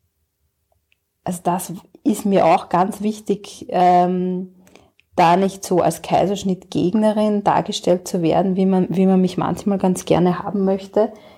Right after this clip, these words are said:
Es geht mir einfach nur darum, einerseits einen kritischen Blick drauf zu haben, was, ähm, wo der Kaiserschnitt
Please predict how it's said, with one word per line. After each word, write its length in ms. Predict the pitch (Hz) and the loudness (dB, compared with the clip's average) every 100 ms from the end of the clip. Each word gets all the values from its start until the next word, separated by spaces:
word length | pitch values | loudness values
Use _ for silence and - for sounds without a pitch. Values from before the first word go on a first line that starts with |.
| _ | _
Es 200 | - - | -16 -6
geht 200 | - 180 | 0 2
mir 300 | 190 208 214 | 2 2 2
einfach 280 | 185 175 196 | 2 0 -2
nur 160 | 196 190 | -2 0
darum, 360 | 180 175 190 | 2 2 2
einerseits 800 | 175 170 196 196 180 180 - - _ _ _ _ _ _ _ _ _ _ _ _ _ - | 2 2 0 2 0 0 -12 -12 _ _ _ _ _ _ _ _ _ _ _ _ _ -2
einen 400 | 190 180 175 - | 2 4 2 -2
kritischen 800 | - 220 214 196 - 180 - - | -2 -2 -2 -4 0 -2 -2 -6
Blick 480 | 208 196 - - - | -4 -4 -10 -20 -8
drauf 400 | - - - - | 0 0 0 -4
zu 180 | 226 | -2
haben, 560 | 214 185 208 220 220 - | 2 2 2 -2 -4 -6
was, 500 | - 190 190 - - - _ _ _ _ - | -4 -2 -4 -14 -18 -20 _ _ _ _ -2
ähm, 600 | 185 185 185 185 185 185 - - - - - | 2 4 4 4 2 0 -6 -20 -20 -20 -14
wo 220 | - 180 202 | -2 2 4
der 120 | 202 | 2
Kaiserschnitt 960 | 202 160 165 196 - 202 202 202 - | 2 0 0 -2 -6 -6 -6 -10 -20